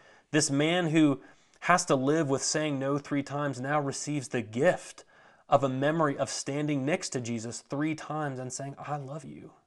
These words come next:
I will follow you. I am yours and you are mine." This is a gift from Jesus that he helps to Pe-, Peter to,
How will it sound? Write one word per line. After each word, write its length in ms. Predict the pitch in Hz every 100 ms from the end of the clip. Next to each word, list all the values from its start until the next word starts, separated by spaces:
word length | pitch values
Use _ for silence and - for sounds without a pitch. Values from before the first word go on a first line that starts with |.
| _ _ _ _ _ _ _ _ _ _ _ -
I 120 | 135
will 100 | 147
follow 420 | - 123 135 143
you. 200 | 123 113
I 220 | 127 143
am 160 | 156 120
yours 360 | 131 151 156
and 140 | 127 131
you 100 | 143
are 80 | 127
mine." 300 | 120 139 120 - - -
This 180 | 139 -
is 100 | 175
a 40 |
gift 460 | 143 110 123 180 -
from 240 | - 135
Jesus 480 | 127 131 156 123 -
that 120 | 131
he 100 | 123
helps 320 | 139 - 165 -
to 100 | 127
Pe-, 280 | - 160
Peter 300 | - - 170 156
to, 180 | 127